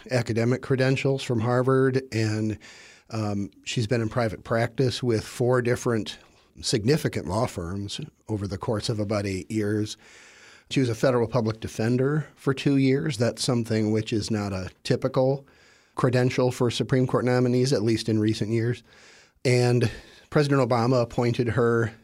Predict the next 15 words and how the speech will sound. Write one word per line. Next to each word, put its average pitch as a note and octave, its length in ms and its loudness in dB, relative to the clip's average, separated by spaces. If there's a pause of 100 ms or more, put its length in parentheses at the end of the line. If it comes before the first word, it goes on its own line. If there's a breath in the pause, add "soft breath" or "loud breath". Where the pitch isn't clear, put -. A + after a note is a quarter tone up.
(120)
in A2+ 160 0
twenty A2+ 260 0
thirteen A2+ 800 0
to A2+ 100 -2
the G#2+ 120 0
U A2 200 4
S G2+ 120 -2
District A2 400 -4
Court A#2 260 0
here A2+ 240 2
in A2+ 80 2
the F#2+ 80 0
District G#2 340 -6
of A2 120 -10
Columbia. G2+ 500 -2